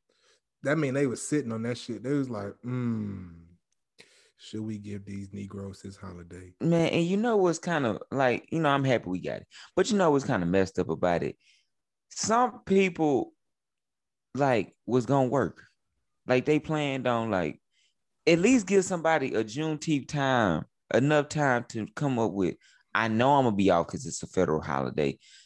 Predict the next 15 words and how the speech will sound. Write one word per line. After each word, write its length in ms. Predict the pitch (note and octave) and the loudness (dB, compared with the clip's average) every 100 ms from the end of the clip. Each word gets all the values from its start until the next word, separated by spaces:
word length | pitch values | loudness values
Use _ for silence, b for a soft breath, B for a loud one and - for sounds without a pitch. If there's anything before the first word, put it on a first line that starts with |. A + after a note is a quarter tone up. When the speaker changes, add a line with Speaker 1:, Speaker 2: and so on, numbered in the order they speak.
| b - | b -6
Speaker 2:
Let's, 460 | G2+ A#2+ A#2+ - - | 2 2 2 -4 -2
now, 220 | A#2 G2+ | 2 2
now 180 | C#2+ G2+ | 2 2
we 120 | A2 | 0
can 100 | G#2 | -2
plan 320 | F2 C3+ A#2+ | -4 -2 -2
something." 400 | G#2 F#2+ D#2+ C2 - _ _ _ _ - | -2 -4 -6 -8 -16 _ _ _ _ -2
Now 180 | C3+ C#3+ | 2 4
you 200 | C#3+ F3 | 4 4
had 160 | B2+ | 4
to 80 | F#2+ | 4
wing 260 | F2 G#3 E3+ | 4 4 2
it 140 | - | 2
that 160 | G2 D#2 | 0 0
day. 240 | D#2 - | -2 -4